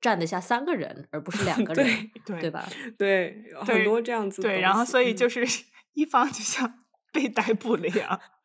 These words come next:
Speaker 3: <laughs>
Speaker 2: 彩排的时候像被逮捕了一样，
Speaker 3: 对，上台的时候也像，
Speaker 2: 正式的那天还是很美的。
Speaker 3: 而且是被架过来的。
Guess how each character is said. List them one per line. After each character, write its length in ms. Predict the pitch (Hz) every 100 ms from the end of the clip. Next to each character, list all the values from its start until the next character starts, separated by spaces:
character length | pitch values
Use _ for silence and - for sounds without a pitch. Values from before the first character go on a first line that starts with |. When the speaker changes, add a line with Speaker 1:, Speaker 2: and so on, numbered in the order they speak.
| _
Speaker 3:
<laughs> 1700 | - 311 427 466 508 523 466 403 494 403 415 - 262 320 - 262 - - - 480 -
Speaker 2:
彩 240 | 330 247
排 260 | 247 202 214
的 100 | 370
时 80 | 320
候 60 |
像 220 | 226 240 226
被 140 | 247
逮 240 | 220 175
捕 140 | 180 175
了 80 | 156
一 40 | -
样， 40 |
Speaker 3:
对， 80 | 339
上 160 | 403 330
台 160 | 277
的 60 | 226
时 120 | 247
候 60 | 262
也 120 | 208
像， 200 | - 208
Speaker 2:
正 100 | 185
式 60 | 208
的 0 |
那 0 |
天 0 |
还 0 |
是 0 |
很 180 | 285
美 60 | 185
的。 60 | 185
Speaker 3:
而 80 |
且 60 | 359
是 40 | 320
被 60 |
架 320 | 185 359 269 320
过 140 | 226
来 100 | 220
的。 280 | 220 202